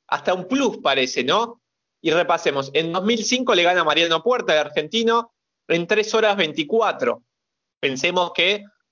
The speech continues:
partido a cinco sets. Ya en el dos mil seis le gana a Federer en tres horas,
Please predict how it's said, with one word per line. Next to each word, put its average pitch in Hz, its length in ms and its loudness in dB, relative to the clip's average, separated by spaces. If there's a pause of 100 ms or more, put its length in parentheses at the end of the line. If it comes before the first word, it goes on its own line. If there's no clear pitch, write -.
(120)
partido 180 400 0
a 160 60 -4
cinco 165 340 -4
sets. - 400 -2 (920)
Ya - 200 -4
en 226 80 -2
el 196 160 0
dos 170 160 -2
mil 196 240 -2
seis 247 460 -2 (480)
le 147 120 -2
gana 190 260 0
a - 20 -12
Federer 214 640 -2
en 156 180 -4
tres 208 260 -2
horas, 220 400 0